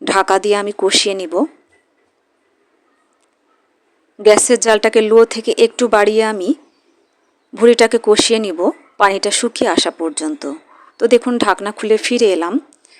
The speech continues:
পানিটা শুকিয়ে গিয়েছে, তেল ভেসে উঠেছে। আমি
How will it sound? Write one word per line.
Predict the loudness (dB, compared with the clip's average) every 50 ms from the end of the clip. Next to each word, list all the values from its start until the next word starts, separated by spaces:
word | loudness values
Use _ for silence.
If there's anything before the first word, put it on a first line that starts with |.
| _ _ 0
পানিটা | 0 2 2 0 -2 -4 -4 -4
শুকিয়ে | -4 -4 0 2 0 2 2 2
গিয়েছে, | 2 2 2 2 0 -2 -2 -2 0 4
তেল | 4 6 6 4 0 -6 _ _ _ _ -10 -8
ভেসে | -4 -2 0 2 2 0 0
উঠেছে। | -2 -6 -8 -6 -4 -2 -2 -4 -4 _ _ _ _ _ _ _ _ -6
আমি | -4 -4